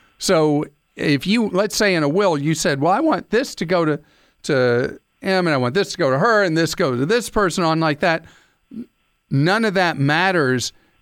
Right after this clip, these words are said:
if it's something that has within it beneficiary designations that you've made.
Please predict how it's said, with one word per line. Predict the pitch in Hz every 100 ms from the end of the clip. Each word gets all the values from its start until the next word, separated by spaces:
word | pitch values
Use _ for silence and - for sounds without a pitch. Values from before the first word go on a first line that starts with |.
| _ -
if | 156 165
it's | 147 -
something | 202 180 185 160 135
that | 143 135
has | - 170 165 147 143
within | 123 127 165
it | 139 113
beneficiary | 147 143 - 180 - 160
designations | 131 131 120 127 117 120 107 123 107 - - _ _
that | 143 120
you've | 113 104
made. | 123 127 98 -